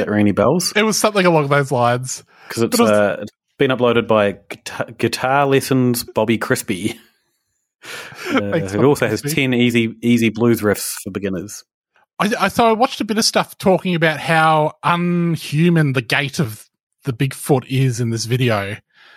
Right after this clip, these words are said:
Speaker 2: And
Speaker 1: Mm.
Speaker 2: it's like, yeah, humans can have some strange gaits.
Speaker 1: Oh, yeah, absolutely.
Speaker 2: Like, if you were to show me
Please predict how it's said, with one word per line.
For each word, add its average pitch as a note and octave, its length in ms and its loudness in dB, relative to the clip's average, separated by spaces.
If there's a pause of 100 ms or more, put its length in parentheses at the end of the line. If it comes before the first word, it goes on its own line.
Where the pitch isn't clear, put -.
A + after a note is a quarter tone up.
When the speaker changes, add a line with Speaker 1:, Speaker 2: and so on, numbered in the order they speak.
(420)
Speaker 2:
And E3 140 4
Speaker 1:
Mm. - 40 4
Speaker 2:
it's - 140 0
like, F#3 360 2
yeah, C#4 320 2
humans F4 500 0
can C#4 100 -6
have G#3+ 160 2
some D#3 180 -4
strange D3+ 540 0
gaits. - 640 -6 (480)
Speaker 1:
Oh, G#2+ 260 4
yeah, G2 400 0
absolutely. A2+ 440 0
Speaker 2:
Like, F#3 280 0 (300)
if G3+ 160 -2
you C#4 100 4
were E4 60 6
to C#4+ 60 2
show A3 220 2
me F3 340 2